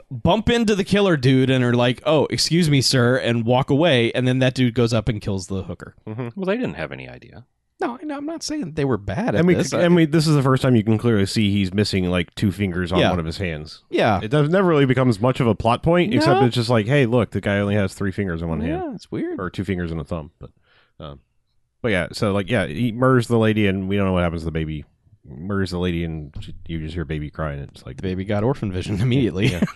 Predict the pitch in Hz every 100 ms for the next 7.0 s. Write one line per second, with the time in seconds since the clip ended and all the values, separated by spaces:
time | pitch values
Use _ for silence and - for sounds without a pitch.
0 | - 208 - 202 - - - - - 202
1 | 135 120 139 131 127 143 143 - 160 -
2 | 156 131 175 127 - - - - - 135
3 | 135 135 135 131 127 127 123 123 117 110
4 | 107 120 - 104 131 143 143 143 139 135
5 | 135 127 127 120 120 107 - 104 107 95
6 | 85 73 60 50 50 - - - 170 170